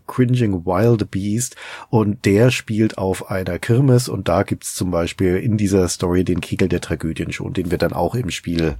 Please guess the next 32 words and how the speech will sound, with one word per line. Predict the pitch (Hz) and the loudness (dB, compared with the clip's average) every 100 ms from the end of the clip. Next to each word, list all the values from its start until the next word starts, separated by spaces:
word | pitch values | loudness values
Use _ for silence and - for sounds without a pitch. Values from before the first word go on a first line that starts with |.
| - | -4
wiederfinden. | 87 82 - - 101 - 104 - - - - - | -4 -4 -8 -8 -10 -8 -8 -8 -12 -12 -16 -6
Aber | 104 104 113 | -2 2 2
das | 98 117 | 2 0
sind | 143 139 127 - | 4 2 2 -4
eher | 147 117 | 2 2
die | 117 | 2
kleinen | 98 87 98 127 127 | -2 0 2 4 2
Sachen. | 120 110 - | -2 -4 -2
Also | 98 101 | -2 -4
zum | 92 107 | -4 -6
größten | 101 95 120 151 - 127 | -4 2 4 4 -2 -4
Teil | 117 107 113 117 - - - | 0 2 2 0 -4 -14 -2
ist | 110 - - - | -2 -2 -10 -4
das | 104 98 | -2 0
Sam | - 101 | 0 0
und | 98 | 0
Max | 101 | 0
Hit | - - | 0 -2
the | 95 | 0
Road | 92 95 | 0 0
originell | 113 95 98 92 101 143 143 | -2 -2 0 2 4 4 4
und | 123 101 | 0 -4
sind | 107 98 | -4 -6
das | - | -6
eigene | 104 107 131 120 | 0 2 2 0
Ideen, | 113 104 107 104 | 0 2 2 2
aber | 95 | 0
es | 90 | -2
basiert | - - 110 | -4 -2 0
halt | 95 92 | 0 -2
auf | 95 | -4
dem | - | -2